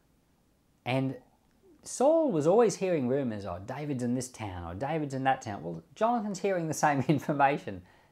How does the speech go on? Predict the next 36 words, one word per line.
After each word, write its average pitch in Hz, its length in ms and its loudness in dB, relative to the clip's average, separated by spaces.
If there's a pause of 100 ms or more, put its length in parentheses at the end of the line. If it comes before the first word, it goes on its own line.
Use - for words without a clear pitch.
(140)
Jonathan 294 380 2
just 123 200 0
goes 113 220 0
on 101 120 -6
his 95 120 -6
own. 120 380 -2 (560)
And 151 140 -8
because 185 300 -4
he's 190 140 -2
an 156 120 -2
individual 147 520 -2
on 131 120 0
his 120 140 0
own, 131 220 0
he's 127 160 -8
no 101 220 -4
threat. 139 480 -2
But 139 120 -8
when 139 180 -6
Saul 269 420 4
went, 110 240 2
he 170 100 -6
would 208 140 -6
take 135 220 -4
a 131 40 -6
giant 113 360 0
big 110 120 -6
army 135 320 2
with 98 140 -4
him 92 160 -8
of, 90 60 -6
like, 98 180 -4
three 117 240 -6
thousand 107 380 -4
soldiers. 113 440 0
So 131 260 0